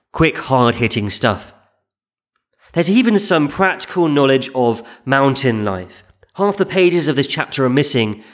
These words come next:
so we only get every other line, which is a great shame. But you can get a sense of this, this idea, this book that's come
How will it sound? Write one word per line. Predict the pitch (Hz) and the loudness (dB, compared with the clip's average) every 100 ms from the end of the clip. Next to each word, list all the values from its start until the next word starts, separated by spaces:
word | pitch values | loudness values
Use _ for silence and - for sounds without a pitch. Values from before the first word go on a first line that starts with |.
| - - | -20 -8
so | - | 0
we | 147 156 | 2 4
only | 175 170 | 4 4
get | 139 131 139 | 2 -2 -4
every | 143 131 | -2 0
other | 131 127 | 0 0
line, | 127 131 120 | 2 2 0
which | 110 | -2
is | 107 | -6
a | 120 | -4
great | 117 131 123 | 0 -2 -2
shame. | - 131 113 113 - - | -2 0 0 -4 -14 -4
But | 190 | 0
you | 196 | 0
can | 185 | 2
get | 202 | 0
a | 175 | 2
sense | - 190 214 214 - | 0 0 0 -2 -6
of | 127 120 - - - _ | -4 -6 -6 -20 -20 _
this, | 139 151 | -6 -4
this | - 147 - - _ _ _ _ _ _ _ _ _ | -6 -8 -8 -10 _ _ _ _ _ _ _ _ _
idea, | 143 143 165 196 175 | -6 -4 2 2 2
this | 143 | -2
book | - 190 196 | 0 0 0
that's | 156 - | -6 -8
come | - - 165 160 139 | -10 -6 -4 -2 -4